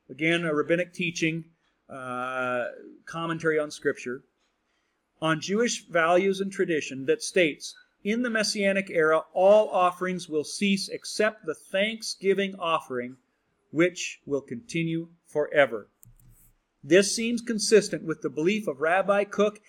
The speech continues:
and others, based on the prophecy of Isaiah eleven, six through nine, that people and animals will be vegetarian in that time,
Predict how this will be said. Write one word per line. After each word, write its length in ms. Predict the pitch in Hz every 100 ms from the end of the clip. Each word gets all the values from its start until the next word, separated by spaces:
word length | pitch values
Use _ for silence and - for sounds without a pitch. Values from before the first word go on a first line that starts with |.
| _ -
and 240 | 170 202
others, 440 | 180 131 131 135 _ _ -
based 340 | 143 196 214
on 140 | 202 202
the 80 | 202
prophecy 640 | - 190 202 202 - 202
of 100 | 175
Isaiah 540 | 165 160 135 180 196
eleven, 560 | - 196 180 151 135 143
six 340 | - 190 196
through 200 | - 220
nine, 400 | 202 147 127 131 - - _
that 220 | 160 156
people 400 | - 220 220 226
and 160 | 208 180
animals 540 | 175 196 190 165 160
will 80 | 160
be 160 | 151 156
vegetarian 960 | 156 180 185 - 220 247 247 175 147 170
in 240 | 165 165
that 260 | 160 165 -
time, 520 | 180 143 135 151